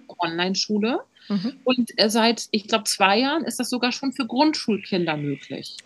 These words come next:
Speaker 2: Cool.
Speaker 1: Ja, offiziell.
Speaker 2: Cool.
Speaker 1: Kostet seinen Preis, gibt es aber.
Speaker 2: Cool.
Speaker 1: Also
Speaker 2: Ja,
Speaker 1: ist die,
Speaker 2: schön.
Speaker 1: wir fangen an auf jeden Fall in Deutschland, die, ich glaube,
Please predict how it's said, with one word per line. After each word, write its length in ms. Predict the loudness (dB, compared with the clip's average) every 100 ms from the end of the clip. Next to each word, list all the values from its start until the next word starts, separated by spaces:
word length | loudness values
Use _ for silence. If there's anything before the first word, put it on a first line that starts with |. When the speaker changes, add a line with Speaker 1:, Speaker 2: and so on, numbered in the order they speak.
| -6
Speaker 2:
Cool. 100 | 0
Speaker 1:
Ja, 140 | 0 0
offiziell. 800 | -4 -2 -4 2 6 6 4 -2 _ -20 _ -20
Speaker 2:
Cool. 140 | 4 4
Speaker 1:
Kostet 260 | 4 -4 -2 0
seinen 200 | 2 0
Preis, 640 | 2 4 6 4 -2 -10 -2
gibt 280 | 6 6 4
es 140 | -6
aber. 460 | -4 -6 -6 -10 -12 _ _ _ -14
Speaker 2:
Cool. 280 | -10 -8 -8 -10 -4
Speaker 1:
Also 100 | 2 2
Speaker 2:
Ja, 40 | 2 -6 -6
Speaker 1:
ist 240 | -6 2
die, 100 | 4
Speaker 2:
schön. 220 | 4 2 -8 _ _
Speaker 1:
wir 120 | 0
fangen 400 | 2 2 4 2
an 240 | 2 2 2
auf 160 | 0
jeden 220 | -2 -2 -4
Fall 240 | -2 0
in 180 | 2 0
Deutschland, 760 | 2 2 0 -2 0 0 -4 -14 -20
die, 520 | -18 -10 -4 -4 -4 -12 _ _ _ _ -20 -8
ich 180 | -8 2
glaube, 400 | 4 4 2